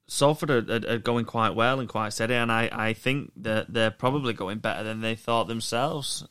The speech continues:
Um, and they, they, I've said it before, I'll say it again, the tries that they score are brilliant. Their attacking flair is really, really good, and I,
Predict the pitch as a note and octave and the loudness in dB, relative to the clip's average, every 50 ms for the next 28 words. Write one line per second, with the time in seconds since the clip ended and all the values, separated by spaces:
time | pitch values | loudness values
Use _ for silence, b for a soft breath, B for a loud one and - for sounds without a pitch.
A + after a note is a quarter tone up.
0 | _ - - G#2+ G#2+ G#2 G#2 G#2+ G#2 G#2 G2 - - A#2 A2+ B2 A#2 C#3+ D3+ D#3+ | _ -10 -8 -4 -2 0 0 0 0 -2 -6 -6 -4 -2 -2 -2 0 -2 -4 -4
1 | - - - F2 _ _ - A#2+ - - F#3 F#3+ G#3 - - - - C#3+ C3+ C3+ | -4 -10 -20 -20 _ _ -4 -4 0 2 0 0 0 -4 -10 -4 2 4 6 8
2 | C3 C3 G2+ F#2+ - - D#3+ E3 E3 - A2+ A2+ A#2+ A#2 A2+ A2+ A2+ A2+ A2 - | 8 8 8 6 4 4 6 6 6 4 2 2 4 6 6 6 6 4 0 -4
3 | _ _ _ _ _ _ _ _ _ _ _ _ - A#2+ - - - C#3+ C#3+ D3+ | _ _ _ _ _ _ _ _ _ _ _ _ -8 -4 0 4 8 8 10 10
4 | D#3 D#3 D3 - C#3 C3+ E2 B2+ C3 B2+ - - - B2 A#2 A2+ G#2+ G#2+ G#2 G#2 | 8 6 4 0 -2 -4 -2 0 0 2 2 2 2 4 4 4 6 4 4 2
5 | - - _ _ _ - A#2 G#2 - A2+ A2+ G#2+ G#2+ G#2 G2+ G2+ G#2 - _ _ | 0 -2 _ _ _ -14 -14 -8 -6 -4 -4 -2 -2 -4 -4 -6 -8 -10 _ _
6 | _ _ _ _ _ _ _ _ _ _ _ _ - - A#2+ A#2 A2+ A2 - - | _ _ _ _ _ _ _ _ _ _ _ _ -6 0 2 2 2 2 4 6
7 | D3+ C#3+ - - C#3 C3+ A#2 - - B2 A#2+ A2+ G#2 G#2 G#2 G#2 - - - - | 4 4 4 4 -2 -2 -2 0 4 6 6 6 6 6 2 0 -2 -4 -4 -6
8 | G#2+ G#2 A#2 A#2 A2+ A#2 A2+ A2+ A2 G#2+ G#2+ G#2+ A2+ A2+ A2 A2 G#2+ F#2+ - A2+ | -6 -6 -4 0 2 2 4 4 2 2 0 0 0 0 0 0 -2 -4 -4 -4
9 | A2 G#2 G#2 G#2 G#2+ G#2 G#2 G#2+ G#2 | -4 -4 -4 -6 -6 -6 -6 -6 -6